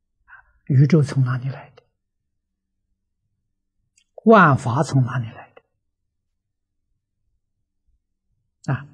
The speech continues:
这个地方是属于广东地带，是禅宗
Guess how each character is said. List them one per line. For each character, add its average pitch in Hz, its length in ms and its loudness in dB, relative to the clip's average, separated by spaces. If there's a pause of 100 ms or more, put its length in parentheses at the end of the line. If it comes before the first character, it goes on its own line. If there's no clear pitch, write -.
这 190 120 4
个 156 100 6
地 147 180 4
方 143 360 0
是 - 120 -4
属 - 160 -2
于 135 140 4
广 131 340 0
东 147 200 0
地 135 120 0
带， - 320 -12 (1900)
是 160 180 2
禅 160 380 4
宗 165 280 4